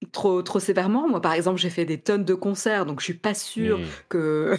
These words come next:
Speaker 1: <laughs> mon ouïe, ça soit un top niveau non plus,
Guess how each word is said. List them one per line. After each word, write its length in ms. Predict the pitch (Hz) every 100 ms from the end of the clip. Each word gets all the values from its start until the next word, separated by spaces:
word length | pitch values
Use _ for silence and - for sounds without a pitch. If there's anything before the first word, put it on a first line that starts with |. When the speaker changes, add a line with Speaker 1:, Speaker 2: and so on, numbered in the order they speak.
| -
Speaker 1:
<laughs> 680 | 254 240 254 240 - 523 302
mon 220 | 208 202 208
ouïe, 200 | 233 233
ça 500 | 202 175 170 175 180
soit 220 | - 185
un 100 | 165
top 340 | - 269 -
niveau 240 | 226 220 220
non 180 | 196 196
plus, 240 | -